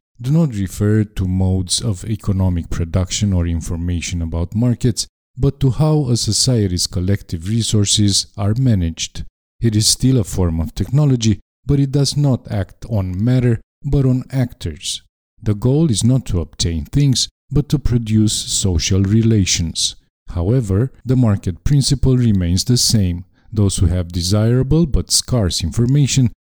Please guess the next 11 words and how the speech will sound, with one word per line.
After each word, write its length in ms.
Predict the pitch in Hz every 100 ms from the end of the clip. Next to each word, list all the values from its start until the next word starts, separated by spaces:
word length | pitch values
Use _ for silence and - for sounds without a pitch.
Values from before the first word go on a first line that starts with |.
| -
get 200 | 143 151
a 80 | 139
larger 540 | 120 120 120 117 117
slice 440 | 117 - 90 92 -
of 140 | 92
the 100 | 110
pie 380 | - 123 123 110 _ -
produced 580 | - 117 92 92 - -
by 160 | 90 87
all 240 | - 95 90
people. 680 | - 131 117 104 90 -